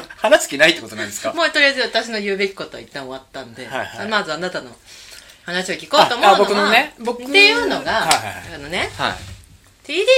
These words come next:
Speaker 2: ィーティー
Speaker 1: うん。
Speaker 2: といえば、
Speaker 1: はい。
Speaker 2: じゃないけど、私にとってよ。
Speaker 1: はい。
Speaker 2: 私にとってのティーディーティーの始まりって、
Speaker 1: はいはい。
Speaker 2: やっぱあなたなんです。
Speaker 1: うん。
Speaker 2: あなたがティーディーティーに出るってことが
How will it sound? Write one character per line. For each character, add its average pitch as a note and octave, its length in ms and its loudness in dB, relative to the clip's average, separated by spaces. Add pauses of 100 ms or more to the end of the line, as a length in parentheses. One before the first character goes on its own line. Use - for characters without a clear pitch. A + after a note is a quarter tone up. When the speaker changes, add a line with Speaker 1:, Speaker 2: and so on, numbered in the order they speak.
(320)
Speaker 2:
ィ - 80 -6
ー - 100 -20
テ D3+ 60 -14
ィ C#3 40 -6
ー B2+ 40 -6
Speaker 1:
う A2 60 -6
ん。 F2 40 -14 (920)
Speaker 2:
と F3 140 -8
い G3+ 180 -4
え A#3 60 -4
ば、 C#3+ 280 -6
Speaker 1:
は E3 140 2
い。 - 40 -2
Speaker 2:
じ D3 60 -6
ゃ - 40 -16
な B3 140 2
い B3 100 -2
け C#3 100 -8
ど、 C#3 140 -10
私 F#3 320 -2
に C4+ 160 -6
と C#4 100 -2
っ C4+ 80 -8
て - 120 -10
よ。 - 200 -10
Speaker 1:
は C3+ 140 -2
い。 G2+ 40 -10 (140)
Speaker 2:
私 C#4 300 -8
に F4+ 160 -4
と G4 80 -2
っ G4 80 -4
て - 120 -8
の E3 120 -10
テ E3+ 160 -10
ィ - 20 -8
ー - 20 -8
デ F#3 100 -2
ィ F#3+ 100 0
ー - 20 -10
テ G3 60 -2
ィ E3+ 80 -4
ー - 20 -14
の C#3 80 -14
始 C#3 220 -14
ま D3+ 100 -10
り D#3 80 -16
っ - 20 -20
て、 - 240 -10
Speaker 1:
は A#2+ 120 2
い - 120 -6
は B2 140 -4
い。 - 80 -12 (320)
Speaker 2:
や F3+ 80 -10
っ - 40 -8
ぱ D3 120 2
あ D#3 60 -4
な B3+ 100 2
た - 120 -4
な A#3+ 80 -16
ん - 60 -20
で - 80 -20
す。 - 240 -12 (260)
Speaker 1:
う F#3+ 60 -4
ん。 A#2+ 540 -6 (180)
Speaker 2:
あ D#3+ 40 -16
な G#3+ 160 -2
た G3+ 140 0
が G3+ 260 -4
テ D#3+ 100 -14
ィ D#3 40 -12
ー - 20 -16
デ E3 80 -8
ィ E3+ 80 -8
ー - 20 -16
テ F3+ 120 -4
ィ D#3 40 -10
ー - 20 -16
に C3+ 120 -14
出 F#3 120 -2
る F3 100 -4
っ - 20 -
て - 160 -14
こ C#3 100 -14
と C3 140 -14
が C3 140 -12